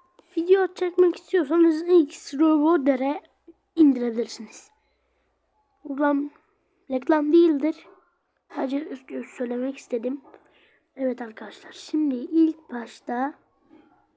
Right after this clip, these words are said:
bir Roblox'a girelim. Herkes sever çünkü Roblox'u. Bilirsiniz. Yirmi sekiz, yirmi dokuz, otuz ikiye gider işte böyle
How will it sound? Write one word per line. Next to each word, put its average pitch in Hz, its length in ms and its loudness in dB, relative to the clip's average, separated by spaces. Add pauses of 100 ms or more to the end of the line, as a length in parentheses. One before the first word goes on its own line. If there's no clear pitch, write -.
(760)
bir 311 480 -4 (100)
Roblox'a 254 520 0
girelim. 220 480 -4
Herkes 262 440 -6
sever 254 460 -4
çünkü 233 220 -12
Roblox'u. 233 540 -18 (680)
Bilirsiniz. 262 800 -4 (1500)
Yirmi 320 420 6
sekiz, 311 380 4
yirmi 311 300 6
dokuz, 302 340 -6
otuz 247 440 -12
ikiye 277 220 -14
gider 254 240 -12
işte - 360 -18
böyle - 260 -20